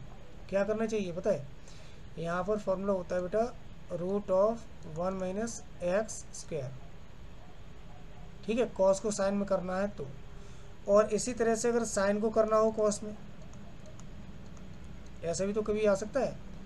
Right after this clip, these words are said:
तो ये भी ऐसे same होगा, cos inverse root of one minus x, right? तो ये sin को, sin inverse को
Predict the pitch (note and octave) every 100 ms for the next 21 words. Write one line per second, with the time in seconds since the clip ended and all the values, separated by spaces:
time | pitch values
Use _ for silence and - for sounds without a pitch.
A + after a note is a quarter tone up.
0 | - - - - - - - - - E3+
1 | E3+ F3+ G#3 G#3+ G#3+ G#3 A3 G#3+ G#3 G#3
2 | A3 - - - - - - - - -
3 | F3 F#3 A3 A3+ - F3 E3+ F3+ A3 A3+
4 | F3 F3+ F3+ F3+ G3 C#4 - - - -
5 | - - - - - D#3 D#3 F3 F3 E3+
6 | E3+ - C#3+ - - - - - G3+ C#4+
7 | - - - - - - - - - -
8 | - - - - F#3 F#3+ F3+ G#3 G3+ -
9 | F3+ F3+ F#3+ F#3+ G#3+ A3 A3 - F3+ F3+
10 | F#3+ G3 F#3+ F#3+ - G3